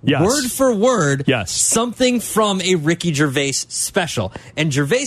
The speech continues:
Speaker 2: did an interview and said, "Now look, we all know Corden doesn't write his own jokes. It could have been a writer who saw this and subconsciously
Speaker 1: <laughs>
Speaker 2: did this, but it was word for word." Now, Gervais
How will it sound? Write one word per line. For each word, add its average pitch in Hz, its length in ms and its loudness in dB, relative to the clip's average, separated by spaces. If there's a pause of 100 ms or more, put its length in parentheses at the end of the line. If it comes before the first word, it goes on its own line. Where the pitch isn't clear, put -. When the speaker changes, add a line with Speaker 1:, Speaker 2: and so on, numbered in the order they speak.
Speaker 2:
did 226 140 2
an 185 80 2
interview 151 400 2
and 139 160 -4
said, 151 200 0
"Now 127 220 0
look, 107 220 -6 (440)
we 170 200 4
all 156 160 4
know 92 260 -6 (300)
Corden 196 320 0
doesn't 143 200 0
write 120 160 0
his 110 160 -8
own 104 140 -2
jokes. 175 540 -2 (420)
It 143 140 -2
could 185 180 2
have 143 160 -2
been 147 160 2
a 117 80 2
writer 151 380 2
who 127 160 -6
saw 156 300 0
this 147 380 0
and 110 140 -8
subconsciously 160 800 0
Speaker 1:
<laughs> 214 120 2
Speaker 2:
did 139 120 -2
this, 139 280 -2 (300)
but 180 100 2
it 233 60 -2
was 226 180 2
word 156 360 0
for 165 160 0
word." 160 340 2 (160)
Now, 156 320 0 (100)
Gervais 170 320 2